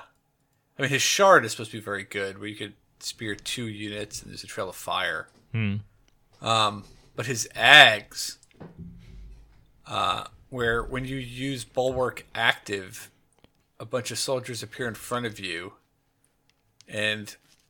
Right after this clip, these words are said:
Speaker 1: every second or so, they attack two targets in front of you for all of your right-click damage and procs and seventy-five bonus damage
Speaker 2: <laughs>
Speaker 1: and slow enemies by twenty percent.
Speaker 2: Yeah, that's pretty good.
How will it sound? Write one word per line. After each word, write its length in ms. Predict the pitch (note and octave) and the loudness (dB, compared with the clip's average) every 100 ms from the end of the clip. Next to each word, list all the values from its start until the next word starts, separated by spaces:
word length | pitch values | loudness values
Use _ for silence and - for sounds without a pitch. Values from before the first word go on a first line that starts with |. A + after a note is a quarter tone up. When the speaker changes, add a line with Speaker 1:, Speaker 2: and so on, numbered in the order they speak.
| _ _ _ _ _ _ _ _ - | _ _ _ _ _ _ _ _ 0
Speaker 1:
every 360 | B2+ C3 B2+ | 0 2 0
second 500 | A#2 - B2+ - A#2+ | 0 4 4 4 -4
or 80 | G#2+ | -6
so, 500 | - A2+ G2+ G2 G2 - - | -4 -4 -4 -4 -8 -16 -18
they 180 | - A2+ | -8 -6
attack 480 | G2+ - A2 A2+ - | -6 2 6 6 2
two 180 | - B2+ | -6 -6
targets 580 | - A2+ A2+ G#2+ - - | 0 0 0 -8 -10 -12
in 140 | - | -14
front 280 | - A2 G#2 | -6 -4 -4
of 100 | F#2 | -8
you 240 | G2 G2 | -10 -10
for 360 | - - - - | -10 -8 -6 -4
all 200 | A#2+ C3 | 0 0
of 100 | A#2+ | 0
your 220 | B2+ C3+ | -2 -4
right-click 440 | A#2+ B2 - A#2 - | 0 -2 -2 -8 -4
damage 560 | A#2 A2 A2 A2 - - - | -4 -4 -6 -8 -12 -16 -4
and 200 | A#2+ A#2+ - _ _ | -2 -2 -4 _ _
procs 440 | - B2 A#2 - - | 0 2 2 -2 -8
and 200 | A#2+ A#2+ | -8 -6
seventy-five 680 | A#2 - A#2 A#2+ A2 A2 G#2+ | -6 -6 -6 -8 -2 0 0
bonus 320 | - A#2 G#2+ | -6 -8 -8
damage 340 | - G2+ A#2+ D3 E3+ | -4 0 4 8 8
Speaker 2:
<laughs> 100 | - | 8
Speaker 1:
and 120 | B2+ | 4
slow 320 | - B2+ B2 | 0 0 -2
enemies 440 | A2+ A2+ G#2 G2+ - | -2 -6 -8 -10 -10
by 140 | G#2 | -10
twenty 220 | - G#2 | -8 -8
percent. 460 | G2 G2+ - - - _ | -8 -10 -10 -10 -14 _
Speaker 2:
Yeah, 180 | - G2+ | -6 -4
that's 160 | A2+ - | -4 -6
pretty 220 | C3 G#2 | -6 -4
good. 240 | A#2+ A#2+ | -4 -6